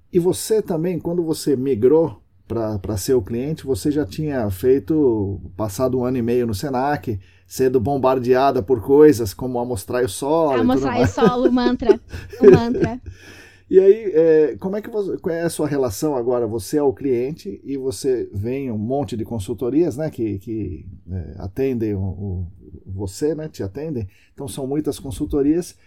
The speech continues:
Speaker 1: e você já vai com a bagagem da consultoria, ao mesmo tempo com a bagagem do Senac. E como é que você lida com o, o cara fazer um trabalho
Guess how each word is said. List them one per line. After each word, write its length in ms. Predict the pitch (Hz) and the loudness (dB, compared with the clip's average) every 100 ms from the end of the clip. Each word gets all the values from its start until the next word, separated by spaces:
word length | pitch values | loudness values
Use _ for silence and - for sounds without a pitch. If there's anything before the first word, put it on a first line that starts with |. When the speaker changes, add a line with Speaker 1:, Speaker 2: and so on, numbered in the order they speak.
| _ - | _ -8
Speaker 1:
e 60 | 143 | -6
você 400 | 135 - 165 147 | -4 -2 0 0
já 160 | 139 | 0
vai 540 | 110 117 139 156 147 113 | -2 0 2 2 0 -2
com 160 | 120 | -4
a 60 | 127 | -2
bagagem 420 | 117 117 117 117 | 0 0 -2 0
da 100 | 151 | -2
consultoria, 640 | 156 170 - 170 165 156 170 | -2 -8 -6 -2 2 2 0
ao 60 | |
mesmo 260 | 160 147 135 | -4 -8 -8
tempo 220 | 156 151 | -8 -2
com 80 | 151 | -2
a 40 | |
bagagem 380 | 131 131 131 131 | 0 0 -2 -2
do 80 | 147 | -2
Senac. 480 | - 131 143 151 - _ _ _ - | -2 -2 -2 -4 -12 _ _ _ -10
E 60 | |
como 180 | 151 170 | -6 -6
é 60 | 180 | -4
que 80 | |
você 260 | 190 175 185 | -4 -2 0
lida 400 | 147 156 175 165 | 4 6 6 2
com 420 | - 165 165 139 - _ _ | -4 -6 -4 -8 -10 _ _
o, 480 | 135 131 127 - 123 | -6 -4 -2 -2 -4
o 60 | 120 | -4
cara 360 | 156 151 147 104 | -2 0 0 -4
fazer 560 | - - 135 110 135 | -12 -6 -4 -2 -4
um 100 | 151 | -6
trabalho 840 | - 135 110 120 117 117 104 98 | -4 -2 0 2 2 2 0 -4